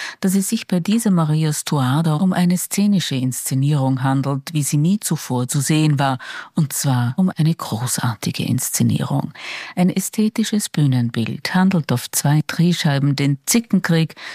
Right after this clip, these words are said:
zweier Königinnen ab, der sich um Roberto, Conte, die Leicester, entzündet. Elisabeth, die Königin von England, würde sich gerne mit ihm vereinen. Doch Leicester liebt Maria, die Königin der Schotten,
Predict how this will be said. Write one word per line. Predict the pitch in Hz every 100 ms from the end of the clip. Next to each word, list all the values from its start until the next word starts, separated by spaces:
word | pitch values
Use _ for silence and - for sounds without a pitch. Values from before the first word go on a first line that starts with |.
| -
zweier | - 151 151 170
Königinnen | 170 - 139 123 - 127 120 -
ab, | 135 - -
der | 131
sich | 139 135 147 - -
um | 143 151
Roberto, | 190 196 135 160 - 143 147 - - -
Conte, | - 139 127 - 135 143 - -
die | 202
Leicester, | 170 113 - -
entzündet. | - 123 - - - - - - - - - -
Elisabeth, | 180 190 196 190 214 - 233
die | 160
Königin | - 190 190 180 175 170
von | 170
England, | 160 165 196 202 180 180 151
würde | 143
sich | 131 123 -
gerne | - 120 120 120
mit | 123
ihm | - 123 123
vereinen. | 131 131 147 139 123 - - - -
Doch | 190
Leicester | 196 190 - - 185 170 -
liebt | 185 185 -
Maria, | 196 190 151 135 -
die | - 127
Königin | - 127 120 117 120 123
der | 147
Schotten, | - 151 - 143